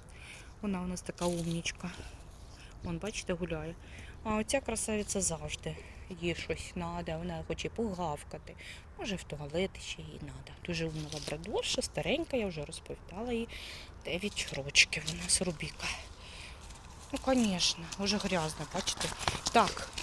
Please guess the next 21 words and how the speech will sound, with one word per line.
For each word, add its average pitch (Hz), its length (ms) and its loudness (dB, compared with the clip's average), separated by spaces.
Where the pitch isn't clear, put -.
а 233 100 6
ну 247 100 8
не 226 160 8
обіжайте 190 560 8
друг 185 200 2
друга. 190 320 2
Так, - 200 4
у 175 80 2
нас 202 360 8
щас 190 240 8
будуть, 185 360 -2
дивіться, 165 340 -2
доганялки. 156 680 0
Так, 151 140 -4
че, 269 280 10
че, 269 300 10
че. - 240 6
Угу. 160 680 0
Ну, 247 100 2
от, - 260 -6
бачите, - 320 -2